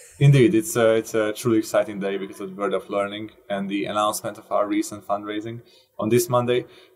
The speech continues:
But, uh, it's always a pleasure to talk to, uh, people like you, and, uh, I hope that your audience really enjoyed this video, and, uh, let me know if there are any questions. I'm always happy to sit down and have conversations about the space and, uh, share some thoughts.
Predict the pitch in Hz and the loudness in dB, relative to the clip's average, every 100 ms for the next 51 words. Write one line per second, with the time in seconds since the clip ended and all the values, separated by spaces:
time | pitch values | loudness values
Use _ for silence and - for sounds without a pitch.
0 | - 127 - 107 101 104 107 110 120 110 | 0 0 0 0 0 0 -4 -4 0 2
1 | 110 92 117 107 107 110 - 104 - 104 | 0 0 0 0 -2 -6 -8 -10 -8 -10
2 | 101 _ 107 104 98 101 104 101 98 95 | -10 _ -6 -2 -2 -4 -6 -2 -2 -2
3 | 127 170 - 98 95 95 92 92 90 104 | -4 -4 -6 -6 -6 -4 -2 0 0 -2
4 | 107 - - 92 101 104 98 101 92 95 | -2 -6 -12 -12 -10 -6 -6 -4 -4 -4
5 | 98 - 95 92 - _ _ _ 95 92 | -8 -12 -10 -12 -14 _ _ _ -4 0
6 | 92 92 95 - 139 127 101 95 95 92 | 2 0 0 -2 0 0 0 -2 -2 0
7 | 95 107 107 107 104 101 104 98 95 92 | 0 -2 -6 -6 -6 -2 0 0 -2 -8
8 | - - 123 131 - 95 98 98 95 95 | -10 -10 -10 -10 -6 -6 -4 -2 -2 -4
9 | - 95 92 - 95 92 - _ _ _ | -4 -6 -8 -10 -10 -10 -16 _ _ _
10 | - 113 101 104 104 101 92 104 95 107 | -2 0 4 2 2 -4 -6 -8 -6 -10
11 | 101 95 101 98 113 113 113 98 92 - | -6 -4 -4 -6 -10 -10 -8 -8 -6 -6
12 | 117 135 165 - 98 135 92 92 92 92 | -4 -4 -4 -12 -8 -6 -4 -4 -4 -6
13 | 95 92 92 92 107 - | -4 -4 -6 -4 -4 -6